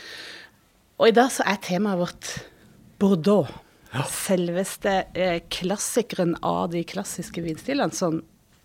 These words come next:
Speaker 1: jeg tenker på det i hvert fall, et etablert, eh, merkevare og et område,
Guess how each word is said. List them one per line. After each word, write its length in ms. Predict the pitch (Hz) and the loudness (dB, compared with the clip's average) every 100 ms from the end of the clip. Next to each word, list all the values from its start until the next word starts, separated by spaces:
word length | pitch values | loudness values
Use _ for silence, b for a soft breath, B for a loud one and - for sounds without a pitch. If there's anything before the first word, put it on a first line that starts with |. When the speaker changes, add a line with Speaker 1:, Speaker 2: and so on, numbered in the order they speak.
| _ - | _ 0
Speaker 1:
jeg 140 | 185 269 | 0 2
tenker 260 | 196 - | -4 -4
på 120 | - 120 | -6 -6
det 80 | |
i 20 | - | -6
hvert 120 | - | -8
fall, 260 | - - | -10 -8
et 340 | 69 135 147 - - b b - | -6 -8 -10 -16 -20 b b -6
etablert, 600 | - 151 139 113 - - | -2 -4 -4 -8 -8 -6
eh, 200 | 147 156 - | -6 -6 -6
merkevare 580 | - 147 - 160 170 - B B B B B B | -6 -6 -2 -2 -2 -6 B B B B B B
og 80 | 214 | 2
et 100 | 208 | 4
område, 400 | 180 160 156 | 2 2 0